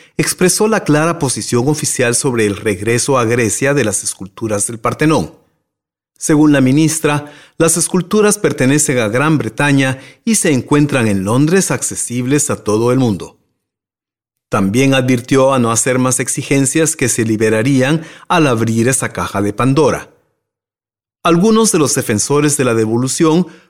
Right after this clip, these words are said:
como el director del Instituto de Arqueología Digital,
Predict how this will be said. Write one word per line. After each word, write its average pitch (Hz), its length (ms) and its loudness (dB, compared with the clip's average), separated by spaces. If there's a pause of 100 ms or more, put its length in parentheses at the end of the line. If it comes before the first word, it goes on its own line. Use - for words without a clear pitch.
como 135 240 4
el 113 80 2
director 117 500 0
del 127 160 0
Instituto 117 560 -4
de 107 100 2
Arqueología 98 680 -4
Digital, 160 680 -2